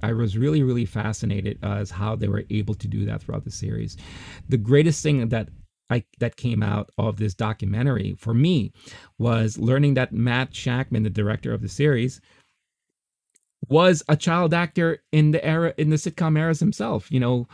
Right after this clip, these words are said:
they revealed that he was on a lot of the eighties sitcoms. You know, I think he was on Different Strokes, Growing Pains, or what have you. Um, so y-, you had a director that knew and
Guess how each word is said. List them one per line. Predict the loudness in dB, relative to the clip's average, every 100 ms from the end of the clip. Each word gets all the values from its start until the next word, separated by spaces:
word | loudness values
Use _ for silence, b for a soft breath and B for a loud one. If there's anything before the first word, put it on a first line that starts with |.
| B B B B
they | 2 2 4
revealed | 4 2 4 4 4
that | 0 -2
he | 0
was | 0 0
on | 0 0
a | 0
lot | 0 0
of |
the | -2 -2
eighties | -2 0 -2 -4
sitcoms. | -6 -4 -2 -2 -2
You | -2
know, | -2 -2
I |
think | -4 -4
he | -4
was | -4 -4
on | -4
Different | -4 -6 -6
Strokes, | -6 -2 0 0 -2
Growing | -4 -2 -2
Pains, | -2 -4 -4
or |
what | -2 -2
have | -2 -2
you. | -2 -4 B B B B B
Um, | 0 2 2 0 B B B -4
so | 6 6 6 0 -12
y-, | -14 -12 -4
you | 2 4
had | 4
a | 4
director | 6 6 6 2 0
that | 2 0
knew | 2 4 6 6
and | 4